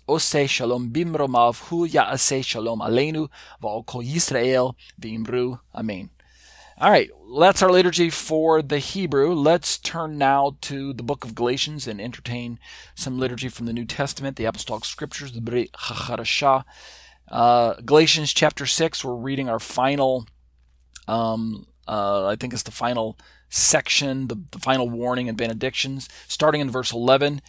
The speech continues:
and we'll read all the way down through verse eighteen, which is the final few verses. It reads this way out of the E S V, verse eleven, "See with what large letters I'm writing to you with my own hand." Verse twelve, "It is those who want to make a good showing in the flesh who would force you to be circumcised,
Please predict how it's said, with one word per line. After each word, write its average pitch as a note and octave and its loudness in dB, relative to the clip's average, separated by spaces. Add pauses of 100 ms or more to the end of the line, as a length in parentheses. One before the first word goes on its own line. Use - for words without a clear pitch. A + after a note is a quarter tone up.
(120)
and A2 -12
we'll A#2 -8
read A#2 -4
all A#2 2
the A#2 -4
way A#2 -2
down A2 2
through A2 -10
verse A2 -6
eighteen, A#2 -10
which A2+ -10
is G2+ -12
the G#2+ -10
final G#2+ -10 (160)
few A#2+ -12
verses. C#3 -4 (440)
It C#3 -2
reads E3+ 2
this E3 2
way E3 8
out D#3+ 8
of C#3+ 6
the D3 -2
E D#3+ 8
S C#3+ 6
V, D#3 2 (220)
verse C3 -4
eleven, D3 2 (100)
"See F#3 0
with D#3+ -2
what B2+ 2
large C3 2
letters C3 2
I'm A#2 -2
writing C3+ 2
to - -10
you - -8
with A#2 -10
my A2+ -4
own A2 -6
hand." C#3 -2
Verse - -12
twelve, C3+ 2 (460)
"It D3 0
is C3 -2
those D#3 4
who D3+ 0
want C#3 2
to C#3 0
make C#3 -2
a C3 -12
good B2 -4
showing D3 -2
in C3+ -4
the C3 -4
flesh D3+ 0
who C3+ -6
would A#2+ -10
force - -6
you B2+ -6
to A2+ -10
be A#2+ -8
circumcised, A#2 -4